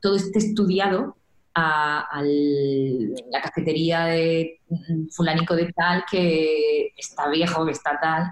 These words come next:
No, no es lo mismo, no tiene el mismo nivel de afluencia y eso lo vemos, mm, paseando por la calle. Entonces, bueno,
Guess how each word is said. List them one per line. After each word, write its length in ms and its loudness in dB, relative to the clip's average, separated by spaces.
No, 260 0
no 80 -2
es 60 -2
lo 100 0
mismo, 260 -6
no 60 -12
tiene 220 -6
el 100 -12
mismo 180 0
nivel 260 0
de 380 -2
afluencia 480 0
y 80 4
eso 180 -2
lo 140 2
vemos, 340 2
mm, 360 -4
paseando 400 -4
por 140 -2
la 100 -2
calle. 360 -4
Entonces, 400 4
bueno, 300 2